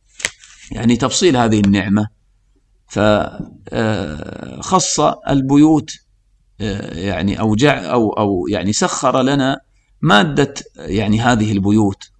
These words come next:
وصناعة هذه البيوت، وأن الله تعالى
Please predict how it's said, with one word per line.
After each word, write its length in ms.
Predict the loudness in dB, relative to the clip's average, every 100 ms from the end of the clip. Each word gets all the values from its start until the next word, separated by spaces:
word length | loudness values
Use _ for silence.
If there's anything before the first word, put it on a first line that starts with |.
| _ _
وصناعة 960 | _ -16 -14 -12 -8 0 2 2 0 -4
هذه 160 | -4 -2
البيوت، 580 | 0 2 2 0 -8 _ _ _ _ _ _ _ -2
وأن 920 | 2 4 2 -2 -12 -2 2 2 2
الله 340 | 2 2 0
تعالى 640 | -4 -2 0 0 0 -2